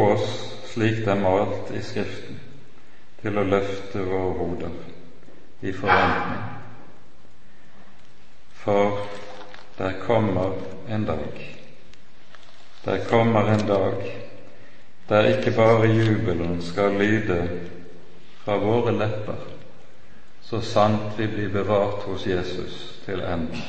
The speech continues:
men hvor Skriften sågar sier og taler om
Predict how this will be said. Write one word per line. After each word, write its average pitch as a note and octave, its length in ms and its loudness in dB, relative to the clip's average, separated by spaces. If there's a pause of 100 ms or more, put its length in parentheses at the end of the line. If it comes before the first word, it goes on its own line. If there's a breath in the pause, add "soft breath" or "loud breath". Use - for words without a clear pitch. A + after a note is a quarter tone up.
(1400 loud breath)
men G#2 240 4
hvor G2+ 140 4
Skriften G#2+ 840 0
sågar F#2+ 600 2
sier F#2+ 460 0 (800)
og G#2+ 160 -4
taler G#2 400 4
om D#2+ 160 -2